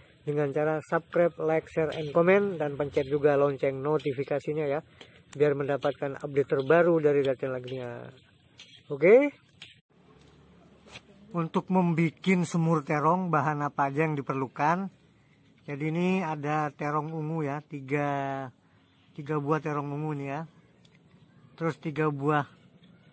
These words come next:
bawang merah, tiga buah bawang putih, setengah ruas jahe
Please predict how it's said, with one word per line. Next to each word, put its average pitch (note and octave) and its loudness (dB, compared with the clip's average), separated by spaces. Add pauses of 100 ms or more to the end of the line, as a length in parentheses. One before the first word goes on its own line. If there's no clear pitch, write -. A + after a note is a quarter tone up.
(300)
bawang D#3 2
merah, D3+ 0 (240)
tiga D3+ -2
buah C#3+ 0
bawang C#3+ -2
putih, C#3+ -8 (560)
setengah D#3 -4
ruas D3 -2
jahe E3+ -2